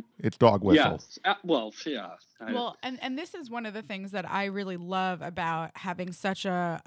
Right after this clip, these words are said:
Speaker 3: a, such a large and varied, uh, Democratic presidential primary field is that in order to distinguish yourself,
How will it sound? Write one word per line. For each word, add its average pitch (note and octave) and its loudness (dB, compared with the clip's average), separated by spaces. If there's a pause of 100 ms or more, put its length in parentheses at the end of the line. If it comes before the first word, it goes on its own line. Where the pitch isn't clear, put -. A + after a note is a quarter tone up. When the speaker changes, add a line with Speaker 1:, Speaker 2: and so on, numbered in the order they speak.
(640)
Speaker 3:
a, G3+ -2
such - -6
a A3 -2
large E3+ -2
and F3 -2
varied, F3 -4
uh, F3+ -2
Democratic E3+ -4
presidential E3 -6
primary E3+ -4
field A3 -4 (300)
is G3 -2
that F#3+ 0 (340)
in G#3 -2
order A#3 2
to B3 -6
distinguish F#3 -4
yourself, A3+ 0